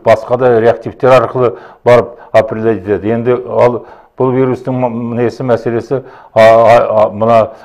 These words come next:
а, не дейді, аэроген не дейді, ол мына воздух арқылы жа-, заражение болуы мүмкін, контакт арқылы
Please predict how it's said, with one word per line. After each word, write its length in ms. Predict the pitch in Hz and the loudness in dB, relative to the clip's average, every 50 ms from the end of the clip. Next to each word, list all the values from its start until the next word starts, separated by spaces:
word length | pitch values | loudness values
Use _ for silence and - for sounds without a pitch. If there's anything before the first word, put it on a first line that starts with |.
| - _ - | -14 _ 0
а, 320 | 107 117 117 113 110 107 | 2 4 4 2 0 -6
не 220 | 110 107 123 127 | -6 -6 -6 -4
дейді, 140 | 113 104 104 107 | -4 -2 2 4
аэроген 500 | 110 120 120 120 120 113 120 123 123 127 | 4 4 4 4 2 0 0 -4 -4 -4
не 120 | 127 127 | -6 -4
дейді, 240 | 127 135 127 - - | -4 -6 -6 -4 -4
ол 100 | 113 113 | -4 -4
мына 280 | 110 110 117 113 101 - - - - _ _ | -2 -2 -2 -2 -2 -4 -8 -20 -20 _ _
воздух 460 | - 104 117 123 117 104 - - 98 110 | -6 -2 0 0 0 0 -4 -2 2 2
арқылы 320 | 135 139 - - 127 127 | 2 2 2 0 0 2
жа-, 220 | 117 131 135 127 117 | 4 4 2 2 2
заражение 520 | 107 120 123 127 127 123 127 131 131 131 | 2 2 2 2 2 0 -2 -2 -4 -2
болуы 200 | 127 131 131 131 131 | -2 -2 -2 -2 -4
мүмкін, 240 | 131 120 135 131 131 - - _ _ | -6 -6 -8 -8 -10 -14 -20 _ _
контакт 520 | - - 127 117 - - - - - - 135 | -2 0 0 0 2 0 0 0 0 2 0
арқылы 280 | 127 113 - - 131 | 0 0 0 -6 -4